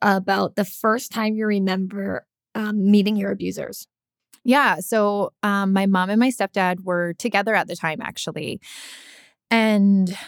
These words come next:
Speaker 2: my brother and I were quite young. My brother was three, um, you know, and I must have been, like, eight or nine. And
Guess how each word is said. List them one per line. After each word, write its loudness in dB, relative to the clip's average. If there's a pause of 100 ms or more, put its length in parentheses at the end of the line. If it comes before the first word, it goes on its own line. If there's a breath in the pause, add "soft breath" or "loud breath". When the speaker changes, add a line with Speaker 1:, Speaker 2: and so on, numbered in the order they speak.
(120)
Speaker 2:
my 2
brother 2
and 4
I 2
were -2
quite -4
young. 2 (220 loud breath)
My 2
brother -2
was -6
three, -4 (460 loud breath)
um, 0
you 0
know, 2
and 0
I -2
must -6
have -8
been, 4
like, 2
eight -6
or -2
nine. 0 (600 loud breath)
And 0